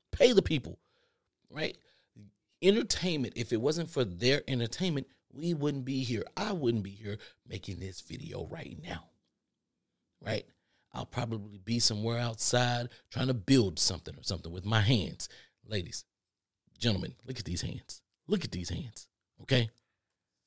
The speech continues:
They not made for building. I'm just gonna be honest with you. They not made for building. But neither here nor there. Can they build? Yes, they can. Why? Because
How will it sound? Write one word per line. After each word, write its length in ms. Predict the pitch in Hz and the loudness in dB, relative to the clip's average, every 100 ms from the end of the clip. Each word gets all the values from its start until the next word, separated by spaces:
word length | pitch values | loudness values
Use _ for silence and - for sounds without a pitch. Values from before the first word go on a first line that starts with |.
| _ _ _ _ _ _ _ _ _ _ _ _ - | _ _ _ _ _ _ _ _ _ _ _ _ -2
They 160 | 135 | 2
not 180 | 156 147 | 2 0
made 240 | 139 160 - | 0 0 -2
for 80 | |
building. 340 | - 139 - - _ _ _ _ _ _ | -4 -2 -2 -8 _ _ _ _ _ _
I'm 120 | - | 2
just 120 | 127 120 | 4 4
gonna 120 | 117 | 2
be 100 | 101 | 2
honest 200 | 117 - | 2 -2
with 120 | - | -12
you. 80 | - _ - | -20 _ 2
They 100 | 160 | 4
not 220 | 147 139 | 6 4
made 160 | 117 117 | 2 0
for 120 | - | -2
building. 300 | 113 - - _ _ _ _ _ | -4 -4 -8 _ _ _ _ _
But 140 | 131 151 | 0 6
neither 200 | 196 113 | 6 6
here 160 | 107 | 4
nor 160 | 92 85 | 0 -2
there. 200 | 87 - _ | -4 -8 _
Can 260 | - 208 175 | 6 8 10
they 120 | 165 | 8
build? 400 | 156 165 170 170 - _ | 8 8 6 0 -8 _
Yes, 220 | - 104 - | -4 -2 0
they 140 | 90 | -2
can. 320 | - 101 82 - _ _ _ _ _ _ | -2 -6 -6 -14 _ _ _ _ _ _
Why? 480 | 107 117 123 123 110 - _ _ _ _ _ _ _ _ - | 2 4 4 2 -4 -12 _ _ _ _ _ _ _ _ -2
Because 400 | 104 104 95 | 4 6 6